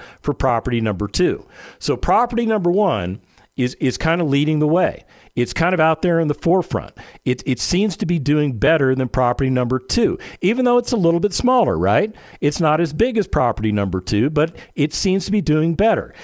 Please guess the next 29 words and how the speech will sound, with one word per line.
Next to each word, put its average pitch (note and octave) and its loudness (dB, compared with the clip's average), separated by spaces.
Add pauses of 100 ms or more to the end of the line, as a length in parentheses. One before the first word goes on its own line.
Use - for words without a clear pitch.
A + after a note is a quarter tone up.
(140)
It's B2+ -2
doing E3 2
better D#3 2
in D#3+ 0
the E3 0
areas D#3 2
of E3+ -8
purchase G3 -2
price. - -6 (220)
It's C3 -4
doing E3 0
better D3 2
in D#3+ 0
the C3+ -2
areas C#3 2
of C3+ -4
cash C#3+ 0
out D3+ 2
of C#3 -8
pocket, F3+ 0
the, A2+ 0
the A2 -2
amount C#3 0
of C3+ -2
money C#3+ 0
I C3 0
have C#3+ -2
to D3+ -8
put C#3+ -2